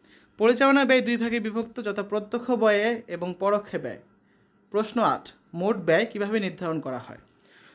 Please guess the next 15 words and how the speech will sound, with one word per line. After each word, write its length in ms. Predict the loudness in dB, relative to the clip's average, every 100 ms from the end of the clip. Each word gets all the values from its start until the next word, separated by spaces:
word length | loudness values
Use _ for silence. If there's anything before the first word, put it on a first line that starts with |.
| _
ক্রয় 180 | 4 6
মূল্যের 300 | 6 4 2 2
সঙ্গে 240 | 2 4
ব্যবসায়ের 400 | 4 2 2 0 4
পরোক্ষ 280 | 2 2 0
ব্যয় 200 | 2 2
যোগ 160 | 0 -2
করে 180 | 0 2 2
মোট 200 | 0 0
ব্যয় 180 | 2 2 0
নির্ণয় 300 | -6 -2 -2
করা 180 | -4 -8
হয়। 220 | -12 -20 _ _ _ _ _ -6
প্রশ্ন 260 | -4 0 0
নয়, 240 | 2 2